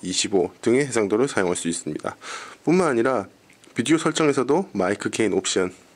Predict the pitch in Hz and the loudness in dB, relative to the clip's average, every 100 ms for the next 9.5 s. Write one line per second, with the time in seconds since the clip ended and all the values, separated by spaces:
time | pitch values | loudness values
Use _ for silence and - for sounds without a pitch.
0 | _ - _ _ - _ _ _ _ _ | _ -20 _ _ -20 _ _ _ _ _
1 | _ - - - - _ 113 113 135 113 | _ -20 -20 -20 -20 _ 0 0 0 2
2 | 107 127 139 120 107 113 170 - _ _ | 0 0 0 0 2 0 -2 -8 _ _
3 | _ _ - - - - _ - 170 170 | _ _ -20 -20 -20 -20 _ -2 0 0
4 | 214 - - - - _ - - _ _ | 0 0 -2 -6 -20 _ -20 -20 _ _
5 | _ _ _ _ _ _ _ _ _ - | _ _ _ _ _ _ _ _ _ -20
6 | - - - - _ _ _ _ _ _ | -20 -20 -20 -20 _ _ _ _ _ _
7 | _ _ _ _ _ _ _ _ _ - | _ _ _ _ _ _ _ _ _ -2
8 | 117 143 165 - - 110 95 - - 160 | 2 2 0 -6 0 0 0 -2 0 0
9 | - 104 - 123 110 | 0 -4 0 0 0